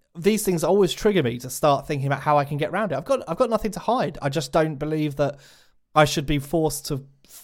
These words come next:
you know, have my data checked into in this way. I, I find it offensive.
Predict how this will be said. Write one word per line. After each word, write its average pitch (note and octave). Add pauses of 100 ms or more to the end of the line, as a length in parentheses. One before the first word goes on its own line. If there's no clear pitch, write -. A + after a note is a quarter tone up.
(140)
you D#3+
know, A#2+ (300)
have D3
my C#3+
data C#3 (880)
checked -
into D#3
in B2
this D3
way. A#2+
I, B2+
I C#3
find D#3+
it -
offensive. -